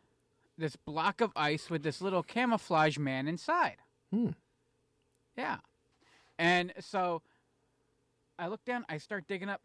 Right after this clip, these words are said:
Speaker 1: and there's Sergeant Slaughter frozen in a block of ice in the middle of the alley. He had, apparently,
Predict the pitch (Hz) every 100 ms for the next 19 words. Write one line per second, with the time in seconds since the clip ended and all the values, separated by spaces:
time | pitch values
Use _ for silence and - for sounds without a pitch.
0 | 185 170 175 185 - 196 196 214 175 214
1 | 214 185 131 127 - - 185 208 151 123
2 | 123 131 _ _ _ _ _ - 151 156
3 | 123 139 143 - 156 120 120 - - -
4 | _ _ _ _ - 160 156 160 196 196
5 | 156 139 147 143 175 160 156 202 196 151